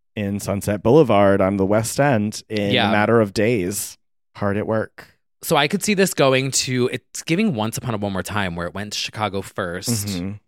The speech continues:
Speaker 2: then it comes to Broadway.
Speaker 1: Yeah.
Speaker 2: So hopefully Nicole will be back when it comes
Speaker 1: Just
Speaker 2: to
Speaker 1: in time.
Speaker 2: New
Speaker 1: Yeah.
Speaker 2: York.
Speaker 1: I have no idea what her plans are, but perhaps.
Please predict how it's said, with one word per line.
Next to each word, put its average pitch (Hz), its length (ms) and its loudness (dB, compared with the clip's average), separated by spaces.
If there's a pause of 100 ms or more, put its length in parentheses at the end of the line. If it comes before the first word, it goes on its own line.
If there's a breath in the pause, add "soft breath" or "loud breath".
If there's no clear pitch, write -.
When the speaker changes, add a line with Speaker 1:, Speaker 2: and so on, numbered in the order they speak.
(180)
Speaker 2:
then 110 260 -2
it 110 60 -10
comes 101 300 -8
to - 80 -10
Broadway. 143 680 -4
Speaker 1:
Yeah. 87 160 -8 (340)
Speaker 2:
So 120 120 -6
hopefully 123 400 -4
Nicole 110 420 -6
will 95 380 -6 (260)
be 98 140 -8
back 90 640 -10 (320)
when 104 100 -10
it 92 80 -16
comes 98 180 -10
Speaker 1:
Just 113 200 2
Speaker 2:
to 120 80 2
Speaker 1:
in 113 120 0
time. 95 540 -2 (140)
Speaker 2:
New 98 100 -4
Speaker 1:
Yeah. 98 200 2
Speaker 2:
York. - 300 -6 (460)
Speaker 1:
I 98 60 -6
have 104 180 -2
no 101 120 2
idea 98 220 0
what 95 120 0
her 95 80 -4
plans 120 360 -2
are, 131 460 -2 (480)
but 101 240 -2
perhaps. 113 640 -2